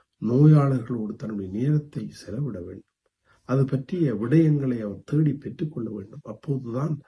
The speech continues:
அவர் அந்த துறையிலே, மருத்துவ வைத்திய துறையிலே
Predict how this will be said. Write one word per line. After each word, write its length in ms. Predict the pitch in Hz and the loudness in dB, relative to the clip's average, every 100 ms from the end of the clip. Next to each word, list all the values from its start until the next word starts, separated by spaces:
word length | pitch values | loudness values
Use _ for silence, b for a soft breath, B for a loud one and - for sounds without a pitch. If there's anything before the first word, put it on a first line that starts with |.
| b b b | b b b
அவர் 280 | 113 117 123 | -10 -8 -6
அந்த 260 | 113 104 - | -6 -8 -8
துறையிலே, 600 | - 156 175 131 98 - _ _ _ _ _ _ _ | 4 6 6 4 -2 -10 _ _ _ _ _ _ _
மருத்துவ 640 | 123 123 131 - 123 107 | -2 -2 -2 -6 -6 -6
வைத்திய 540 | 104 117 131 - 120 98 | -6 -4 -4 -6 -10 -10
துறையிலே 600 | - 120 123 117 107 98 | -10 -6 -6 -6 -8 -12